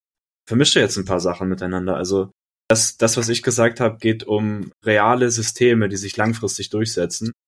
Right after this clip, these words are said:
Das hat nichts damit zu tun, dass irgendein Land irgendeinem anderen Land irgendwas aufzwingt oder irgendwas nicht aufzwingt oder was zerbombt oder nicht zerbombt. Und das hat auch nichts damit zu tun, was in dem, in dem Film passiert ist und was die fiktionale Geschichte dort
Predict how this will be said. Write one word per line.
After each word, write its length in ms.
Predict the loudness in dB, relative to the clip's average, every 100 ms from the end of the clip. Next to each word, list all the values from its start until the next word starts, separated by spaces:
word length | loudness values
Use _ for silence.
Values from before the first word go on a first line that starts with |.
| _ -4
Das 140 | 0
hat 140 | 2
nichts 180 | 2 2
damit 220 | 2 0
zu 100 | -2
tun, 220 | -2 2 2
dass 140 | 2
irgendein 380 | 0 0 0 2
Land 280 | 2 2 0
irgendeinem 420 | 0 0 -2 -2
anderen 240 | -2 -2
Land 220 | -2 -2
irgendwas 380 | -2 -2 -2 -2
aufzwingt 760 | 4 4 2 0 2 2 0 -2
oder 360 | 0 2 0
irgendwas 440 | 0 -2 -2 -4 0
nicht 240 | 0 0
aufzwingt 520 | -2 -2 -2 0 0
oder 180 | -2 -2
was 160 | -2 -4
zerbombt 420 | 0 4 4 2
oder 180 | 2 2
nicht 200 | 2 -2
zerbombt. 480 | -2 0 0 -4 _ _ _
Und 120 | -4
das 100 | -2
hat 80 | 0
auch 140 | 4
nichts 200 | 4 4
damit 280 | 2 2 2
zu 100 | -2
tun, 380 | -2 2 2 4
was 260 | 2 0 -2
in 180 | -2
dem, 400 | 4 4 4 -2 -4
in 120 | -4
dem 140 | -4
Film 280 | 2 2 2
passiert 440 | 0 -2 2 2
ist 160 | 0 -2
und 160 | -4 -4
was 240 | -4 -2
die 160 | -4 -2
fiktionale 580 | -2 -2 -2 -2 -2
Geschichte 480 | -2 -2 -4 -2 -2
dort 480 | 0 2 2 -2 -14